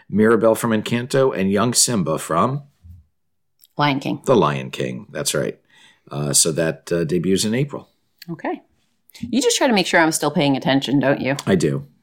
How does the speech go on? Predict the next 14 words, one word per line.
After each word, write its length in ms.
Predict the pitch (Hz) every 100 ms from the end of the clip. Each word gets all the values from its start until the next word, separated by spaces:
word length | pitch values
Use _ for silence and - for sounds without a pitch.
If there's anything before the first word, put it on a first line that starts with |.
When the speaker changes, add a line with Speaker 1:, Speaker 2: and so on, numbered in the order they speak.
| -
Speaker 2:
I'm 140 | 170 175
not 200 | 160 120
usually. 460 | 110 110 - -
Speaker 1:
No. 380 | 85 80 73 64 _ _ - - -
Uh, 180 | 98 98
if 100 | 113
you're 120 | 127
a 40 | 107
Star 300 | - 131 139
Wars 260 | 139 131
fan, 460 | - 131 123 127 127 - - -
uh, 200 | 92 92
Damon 360 | 87 117 120 107
Lindelof, 800 | 104 120 117 113 113 113 -